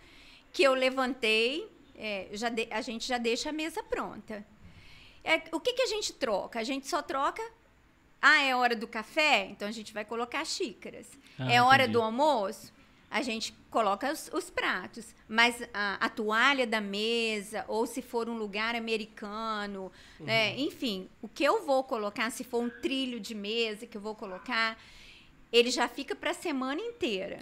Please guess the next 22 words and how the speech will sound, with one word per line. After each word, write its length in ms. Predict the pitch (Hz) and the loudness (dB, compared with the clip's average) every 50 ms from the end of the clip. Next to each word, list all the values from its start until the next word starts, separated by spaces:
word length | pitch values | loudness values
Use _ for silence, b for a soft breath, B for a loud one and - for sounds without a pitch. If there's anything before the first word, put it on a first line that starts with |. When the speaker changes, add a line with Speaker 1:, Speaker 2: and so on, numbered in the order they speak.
| 214 127 | -8 -8
Speaker 2:
Ah, 320 | 120 120 117 117 117 117 120 | -6 -4 -4 -4 -4 -4 -6
entendi. 380 | 117 - 123 120 117 107 107 | -6 -4 -4 -4 -4 -4 2
Speaker 1:
E 80 | 247 247 | 4 4
a 60 | 262 - | 4 4
gente 240 | 330 294 285 - | 2 0 -2 -2
vai 160 | 262 277 277 277 | -2 -2 -2 -2
trocando 640 | - 285 294 349 349 - 285 277 269 285 285 339 415 | 0 -2 -2 -2 -2 -2 -2 -2 -2 -2 -4 -4 -6
só. 400 | - - - 359 302 285 285 - | -6 -4 -2 0 2 2 0 0
E 120 | - 359 427 | 0 0 0
é 80 | 427 | 0
bom 160 | 370 381 381 480 | 0 0 -2 -2
que 60 | - | -4
se 140 | - - - - | -4 -4 -2 0
chegou 300 | 427 370 302 269 330 415 | 0 -2 0 2 2 2
alguém 320 | 453 403 302 320 302 302 | 2 2 0 0 0 0
na 100 | 294 285 | -2 -4
sua 180 | - - 269 262 | -4 -6 -6 -6
casa, 300 | - - 311 311 302 - | -2 -2 -2 -2 -2 -4
sua 120 | 311 302 | -4 -2
Speaker 2:
Já 60 | 277 | -2
Speaker 1:
mesa 160 | 262 262 262 | 0 2 2
Speaker 2:
tá 40 | 339 | 2